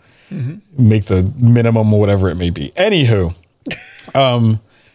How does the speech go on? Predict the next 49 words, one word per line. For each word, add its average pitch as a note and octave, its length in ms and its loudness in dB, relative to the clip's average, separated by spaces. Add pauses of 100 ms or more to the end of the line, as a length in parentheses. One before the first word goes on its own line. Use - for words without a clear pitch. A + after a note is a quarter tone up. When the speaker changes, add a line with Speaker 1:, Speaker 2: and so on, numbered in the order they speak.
(500)
Speaker 2:
that B2 120 0
just G#2+ 180 0
irked G#2+ 220 -2
the G#2 80 0
hell G#2 240 0
out F#2 120 0
of F2+ 60 -2
me. G#2 60 2
I - 20 2
was C#3+ 100 0
like, A#3+ 100 -2
"God - 200 -2
damn - 220 -6
it." - 140 -6 (180)
Anyway, B2 320 0 (400)
massive E3+ 520 4
love E3+ 180 2
to D#3+ 80 2
everybody D3 380 2
for C3 160 0
checking C#3 260 0
out B2+ 100 0
the D3 60 -2
show C#3 180 2
this B2+ 180 2
week. C3+ 340 0
Please C4 280 2
go B3+ 120 2
check A3+ 180 2
out G#3+ 80 4
some G#3 120 2
W F#3 220 4
N F3 80 4
B E3+ 140 4
A E3 100 4
games. B2 260 2
I A2+ 60 4
think C3+ 140 0
it's B2 100 0
gonna C3+ 140 2
be B2 80 2
a A#2+ 60 2
lot A#2 200 2
of A2 80 -2
fun. A2 560 0
Watch B2 220 0
the C3 80 2
season A2+ 280 4
start. G2+ 360 0